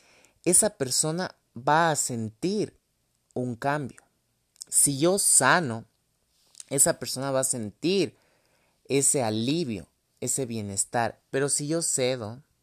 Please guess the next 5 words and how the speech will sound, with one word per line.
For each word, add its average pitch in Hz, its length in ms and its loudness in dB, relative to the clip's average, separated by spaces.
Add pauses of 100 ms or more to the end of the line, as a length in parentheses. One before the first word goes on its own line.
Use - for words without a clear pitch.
(760)
si 127 300 -2
yo 135 120 0
estoy 139 680 0 (680)
tal 120 240 0
vez 123 460 2